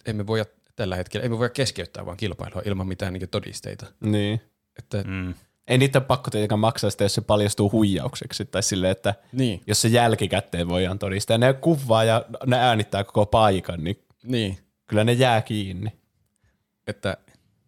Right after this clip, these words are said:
Speaker 1: ilman todisteita on hölmö keskeyttää show ja syyttää huijauksesta, että jos se olisikin väärin, niin se olisi todella huonoa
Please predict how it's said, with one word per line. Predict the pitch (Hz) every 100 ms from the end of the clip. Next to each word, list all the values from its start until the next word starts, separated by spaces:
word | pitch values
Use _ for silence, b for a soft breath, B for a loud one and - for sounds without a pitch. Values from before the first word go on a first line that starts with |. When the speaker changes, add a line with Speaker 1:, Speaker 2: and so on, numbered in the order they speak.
| _
Speaker 1:
ilman | 143 117 113
todisteita | 131 110 - 87 98
on | 101 _ _ _
hölmö | 120 95 90 -
keskeyttää | 101 - 98 -
show | - 95 80
ja | 110
syyttää | 107 110 - 87
huijauksesta, | 110 98 95 - -
että | 113 -
jos | -
se | 98
olisikin | 95 98 90
väärin, | 87 92
niin | 95
se | -
olisi | 98 - _ _ _ _ _ -
todella | 117 92 82
huonoa | 98 82 -